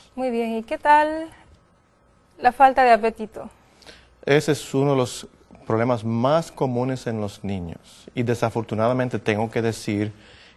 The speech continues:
Speaker 2: que es la causa primordial de eso son los padres. Y no es que quiero regañar a los padres, pero básicamente sucede porque lo-, los padres permiten que los niños coman irregularmente.
Speaker 1: <clears throat> Ujú,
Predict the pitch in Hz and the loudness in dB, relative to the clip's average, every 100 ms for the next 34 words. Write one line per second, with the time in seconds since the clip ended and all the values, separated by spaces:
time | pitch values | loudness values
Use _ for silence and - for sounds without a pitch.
0 | _ - 110 113 - - _ _ _ - | _ -4 -4 -4 -12 -20 _ _ _ -6
1 | 107 104 123 127 - 117 - 117 107 101 | -4 2 4 4 0 -4 -2 -2 -2 -2
2 | 101 107 117 110 117 110 98 98 104 - | -2 -2 -2 -2 -4 -8 -8 -8 -10 -2
3 | 135 139 123 123 - _ _ _ _ - | 0 0 -4 -14 -20 _ _ _ _ -20
4 | _ - _ - 104 101 104 107 113 117 | _ -20 _ -12 -6 -4 -4 -6 -4 -2
5 | 110 110 104 110 107 104 - 160 143 139 | 0 0 -2 -2 -2 -4 0 0 0 -4
6 | - - - - _ 117 113 110 101 - | -10 -20 -20 -20 _ 0 2 0 -2 -6
7 | _ - 117 117 127 120 120 131 131 123 | _ -4 -2 -2 -4 -4 -2 -2 -2 -2
8 | 113 - 113 - 120 135 123 127 104 104 | -2 -4 -8 -4 -4 -4 -4 -2 -2 -2
9 | 113 104 - 107 117 - 117 104 120 143 | -4 -8 -4 -4 -4 -6 -6 -4 -4 -4
10 | 147 147 127 104 104 110 123 123 - 104 | -6 -4 -4 -4 -2 -4 -4 -6 -8 -6
11 | 104 107 113 98 92 92 92 92 92 - | -4 -4 -8 -8 -8 -8 -6 -2 -2 -4
12 | 107 135 226 220 220 262 | -4 -4 -4 -4 -6 -10